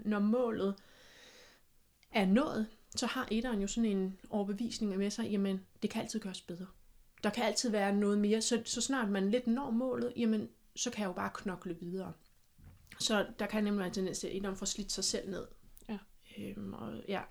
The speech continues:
Speaker 1: så helt centralt også at være opmærksom på det. Ja. Når etteren bliver mere presset,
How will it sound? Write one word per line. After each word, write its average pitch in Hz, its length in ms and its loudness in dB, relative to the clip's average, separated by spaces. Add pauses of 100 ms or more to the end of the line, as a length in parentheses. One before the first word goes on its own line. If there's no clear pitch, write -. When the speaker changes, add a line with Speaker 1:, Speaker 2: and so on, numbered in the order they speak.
Speaker 1:
så - 140 -8
helt 214 280 -8
centralt 180 440 -8
også 196 140 -6
at 196 60 -6
være 180 120 -6
opmærksom 185 420 -8
på - 100 -12
det. 185 180 -8 (2000)
Ja. 185 200 -2 (2500)
Når 220 300 8
etteren 269 280 4
bliver 262 180 2
mere 214 260 4
presset, 214 440 -2